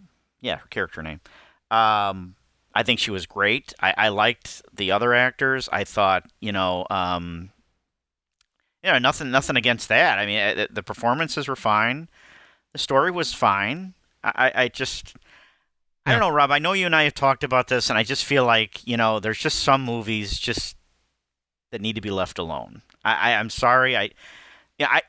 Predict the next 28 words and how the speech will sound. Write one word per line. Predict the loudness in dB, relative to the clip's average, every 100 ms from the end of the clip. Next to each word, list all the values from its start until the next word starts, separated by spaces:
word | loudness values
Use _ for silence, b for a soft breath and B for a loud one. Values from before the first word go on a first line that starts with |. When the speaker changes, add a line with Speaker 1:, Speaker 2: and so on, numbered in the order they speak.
| _
Speaker 1:
it, | -6 -2
the | 0
story | 2 4 4 4
was | 0
fine. | 4 6 6 2 0
You |
know, | 0 0
it | 0
was | 0 0
a |
decent | 2 2 0 -2
story. | 0 2 4 4
It | 4
wasn't | 0 0 0
like, | 2 2 0
you | 0
know, | 2 2 0
oh | -4
my | -4 -4
God. | -2 -2 -2 -4 -4
No, | 0 2 2
it | 0
was, | 0 -2 0
I | 2
like | 2 0 -4
what | -2
they | 0
did, | 2 2 2 -2